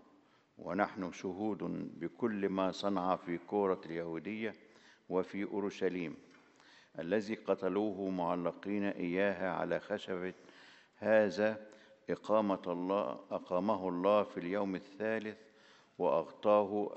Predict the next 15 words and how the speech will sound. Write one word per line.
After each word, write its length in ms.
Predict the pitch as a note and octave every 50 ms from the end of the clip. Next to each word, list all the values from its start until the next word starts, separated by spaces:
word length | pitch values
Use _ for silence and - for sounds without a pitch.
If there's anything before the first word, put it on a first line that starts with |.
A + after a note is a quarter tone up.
| F#2+ F#2+
أن، 320 | F#2+ F#2+ F#2+ F2+ F2+ F2+ - -
وأعطاه 840 | G#2 G2 F#2 E2+ E2 F2 - - A2 A2 G#2 G#2 G#2 - - G2
أن 120 | F2+ F2
يظهر 600 | F2+ G2 A2+ G#2 - - - F#2+ G2+ G2+ F#2+ G2 - - - - - - - - - _ _ -
علانية، 800 | - - G2 G#2+ G#2+ G#2 G2+ F#2+ G2 G#2+ A2 G2+ F2 D#2 D2 C#2+ - - - - - _ _ _ -
ليس 360 | G2 G#2+ A2+ A2 G2 - G#2
لجميع 540 | G2 F#2 F2+ D#2 F2 F2 G2 G#2 G2+ F#2 F2+
الشعب، 440 | F2+ - - - A#2+ A2 A2 G#2+ G#2 - - - - - - - - - - _ _
بل 440 | - E2+ E2+ A2 A2+ A#2 A2+ A2+ A2+ - - -
لشهود 680 | F#2+ F2 - - - G2 F2 G#2+ A#2+ B2 A2+ F2+ -
سبق 480 | - - A2 G#2 G#2 G2+ F#2 - -
الله 440 | F#2 F2 E2+ F2+ G2 G#2 G#2+ G#2 G#2 - - - - - - - - _ _
فاصطفاهم 1000 | - G2 F2+ - - - F2+ - - - G#2 G#2+ G#2+ F2+ F#2 G#2 G2+ G2 F#2+ - -
من 180 | - F#2+ G2+ G2
البدء، 540 | F2+ E2+ D#2+ D#2+ G2 G2 - - - -